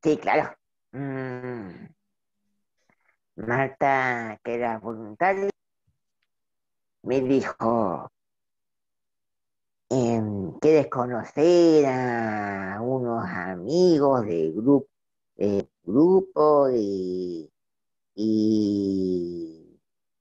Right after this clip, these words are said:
por videollamada y, y nos presentó. Mm, hicieron una, hicimos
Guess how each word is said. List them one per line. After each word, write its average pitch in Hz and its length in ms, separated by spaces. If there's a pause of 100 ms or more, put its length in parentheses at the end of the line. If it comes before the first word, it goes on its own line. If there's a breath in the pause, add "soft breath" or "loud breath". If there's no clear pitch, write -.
(340)
por 98 260
videollamada 127 1400
y, 92 340 (640)
y 127 160
nos 107 240
presentó. 160 720 (760)
Mm, 82 360 (260)
hicieron 107 520
una, 104 720 (480)
hicimos 107 500